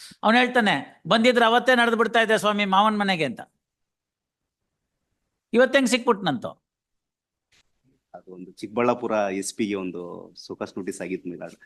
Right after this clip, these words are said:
Speaker 2: ಆ ಅಫೆನ್ಸ್ ಫೋರ್, ಫೋರ್ ಫಿಫ್ಟಿ ಸೆವೆನ್, ತ್ರೀ ಏಯ್ಟಿ my lord.
Speaker 1: ಹಾ.
Speaker 2: ಅದ್ರಲ್ಲಿ ಅರೆಸ್ಟ್ ಮಾಡ್ಕೊಂಡ್ ತಂದಾರ my lord ಬೆಳಿಗ್ಗೆನೆ.
Speaker 1: ಯಾರು, ಯಾರನ್ನ ಅರೆಸ್ಟ್ ಮಾಡ್ಕೊಂಡ್ ಬಂದಾರೆ?
Speaker 2: ಆ, ಅಕ್ಯೂಸ್ಡ್ ನ. ಆ,
Speaker 1: ಹಾ.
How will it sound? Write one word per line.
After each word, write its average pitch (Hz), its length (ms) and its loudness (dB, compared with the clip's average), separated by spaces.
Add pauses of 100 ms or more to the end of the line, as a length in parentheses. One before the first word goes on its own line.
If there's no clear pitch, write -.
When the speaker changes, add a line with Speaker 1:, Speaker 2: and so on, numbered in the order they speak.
Speaker 2:
ಆ 92 300 -2
ಅಫೆನ್ಸ್ 123 460 -4
ಫೋರ್, 120 260 -2
ಫೋರ್ 120 380 -2
ಫಿಫ್ಟಿ 117 240 -4
ಸೆವೆನ್, 113 360 -2
ತ್ರೀ 113 200 -2
ಏಯ್ಟಿ 104 240 -2
my 92 160 -4
lord. - 220 -20 (140)
Speaker 1:
ಹಾ. 165 380 -4 (280)
Speaker 2:
ಅದ್ರಲ್ಲಿ 92 480 -12
ಅರೆಸ್ಟ್ 92 320 -12
ಮಾಡ್ಕೊಂಡ್ 104 300 -10
ತಂದಾರ 95 220 -10
my 92 120 -6
lord 90 200 -12
ಬೆಳಿಗ್ಗೆನೆ. 95 400 -6
Speaker 1:
ಯಾರು, 156 400 -2
ಯಾರನ್ನ 170 240 -2
ಅರೆಸ್ಟ್ 156 300 -8
ಮಾಡ್ಕೊಂಡ್ 127 320 -8
ಬಂದಾರೆ? 107 440 -10
Speaker 2:
ಆ, 85 40 -18 (840)
ಅಕ್ಯೂಸ್ಡ್ 131 360 -4
ನ. 95 60 -6 (360)
ಆ, 95 60 -14 (120)
Speaker 1:
ಹಾ. 156 500 -4